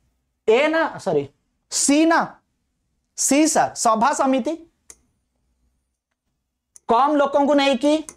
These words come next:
फ्यू, सभा समिति लार्ज। नेक्स्ट सर, the animal which occupied,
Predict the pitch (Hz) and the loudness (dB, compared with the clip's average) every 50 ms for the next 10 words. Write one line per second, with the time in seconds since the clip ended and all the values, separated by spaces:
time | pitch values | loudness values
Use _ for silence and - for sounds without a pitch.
0 | _ _ _ _ _ _ _ _ _ _ _ _ _ _ _ _ _ _ _ _ | _ _ _ _ _ _ _ _ _ _ _ _ _ _ _ _ _ _ _ _
1 | _ _ - - - 220 247 254 262 262 247 247 - - - 220 240 220 220 247 | _ _ -10 -4 -2 0 2 2 2 0 0 -4 -6 -4 -2 -2 0 0 0 0
2 | 247 247 247 - - - _ - - 220 202 214 226 240 254 247 226 208 202 214 | 0 -2 -4 -8 -20 -20 _ -8 -4 -2 -2 0 0 0 0 2 2 4 2 2
3 | 233 240 202 - - - _ _ _ _ _ _ _ _ _ _ _ _ _ _ | 2 0 -4 -8 -16 -20 _ _ _ _ _ _ _ _ _ _ _ _ _ _
4 | _ _ _ _ _ _ _ _ - - _ _ _ _ _ _ _ _ _ _ | _ _ _ _ _ _ _ _ -20 -20 _ _ _ _ _ _ _ _ _ _
5 | _ _ _ _ _ _ _ - 196 269 240 - 277 139 - - _ _ _ _ | _ _ _ _ _ _ _ -4 -2 -2 -2 -2 -6 -6 -8 -12 _ _ _ _
6 | _ _ _ _ - - 170 - - 214 220 240 269 311 320 320 320 302 240 262 | _ _ _ _ -4 -2 -2 0 0 -2 -2 0 0 0 0 2 2 2 2 2
7 | 285 285 285 285 233 226 220 - 277 285 254 - 269 254 233 170 123 | 2 0 0 0 -2 -2 -2 0 0 0 2 2 2 2 2 0 -4